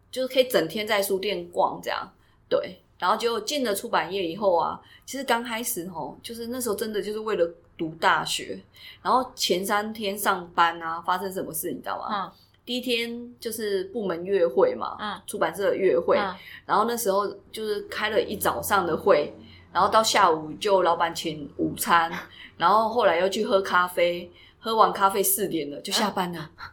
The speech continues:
Speaker 2: 所以什么事也没做。
Speaker 1: 嘿。然后就想说，“哦，这行业好适合读书的我。”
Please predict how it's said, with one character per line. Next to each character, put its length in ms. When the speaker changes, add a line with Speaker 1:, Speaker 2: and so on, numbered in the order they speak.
Speaker 2:
所 160
以 20
什 160
么 80
事 160
也 100
没 140
做。 380
Speaker 1:
嘿。 280
然 80
后 80
就 60
想 240
说 220
，“哦， 100
这 140
行 200
业 140
好 160
适 200
合 140
读 220
书 140
的 240
我。” 260